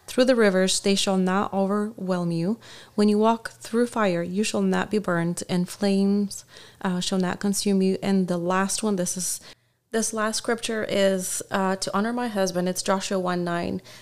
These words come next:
"Have I not commanded you? Be strong and courageous. Do not be frightened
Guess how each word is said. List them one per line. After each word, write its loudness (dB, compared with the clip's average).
"Have -2
I 2
not 0
commanded -2
you? -2
Be -6
strong -2
and -4
courageous. -2
Do 0
not 4
be -2
frightened 0